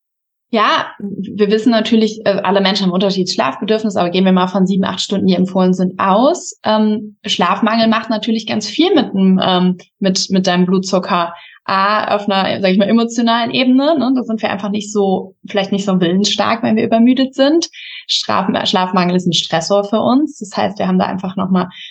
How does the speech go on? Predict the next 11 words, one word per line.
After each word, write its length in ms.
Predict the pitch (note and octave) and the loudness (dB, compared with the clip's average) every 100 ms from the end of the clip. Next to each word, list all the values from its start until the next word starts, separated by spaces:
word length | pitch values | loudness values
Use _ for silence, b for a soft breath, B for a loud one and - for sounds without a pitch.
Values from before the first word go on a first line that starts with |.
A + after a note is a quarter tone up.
| B | B
einen 120 | F#3+ | 2
höheren 260 | F#3+ F3+ F3+ | 4 4 2
Bedarf, 540 | E3 D#3 D#3+ F3+ C4 - _ B B _ | 2 -2 0 0 -2 -8 _ B B _
ähm, 440 | G3+ G3 G3 F#3+ F#3+ | -2 0 2 2 2
uns 240 | F#3 F#3 | 2 2
da 200 | F#3 - | 0 0
auch, 200 | F3 F3 - | 0 -2 -4
ja, 160 | F3 | -2
Energie 320 | - F3+ F3+ | 0 0 -2
zuzuführen. 800 | F3+ - F#3 A3+ - B3+ C4 D4+ F4+ b b b _ | -4 -6 -4 -6 0 2 2 2 -2 b b b _
Und 400 | G#3 G#3 G3+ | 0 2 2